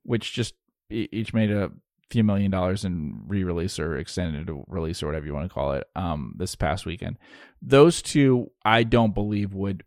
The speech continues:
have made more money before covid. I don't think there's any year in which you can release them in which they make more money than they did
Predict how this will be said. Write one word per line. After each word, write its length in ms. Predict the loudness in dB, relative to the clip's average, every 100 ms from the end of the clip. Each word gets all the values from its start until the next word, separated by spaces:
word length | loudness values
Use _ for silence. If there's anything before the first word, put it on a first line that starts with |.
| -8
have 220 | -4 0
made 240 | 0 0
more 180 | 0 0
money 440 | 0 -2 -4 -8 -12 _ _ _ _ _ _ _ -8 -2
before 320 | -2 -2 -6
covid. 360 | -6 -8 -10 -14 _ _ _ _ _ _ _ _ _
I 60 | 4
don't 140 | 4
think 120 | 4 2
there's 160 | 2
any 200 | 2 2
year 240 | 4 4 4
in 60 |
which 180 | 2 0
you 40 |
can 140 | -2 0
release 220 | 0 -2
them 120 | -2
in 60 | -2
which 160 | -2
they 100 | -4
make 220 | -4 -6 -6
more 160 | -4
money 220 | -4 -4
than 180 | -6 -6
they 100 | -6
did 360 | -6 -6 -8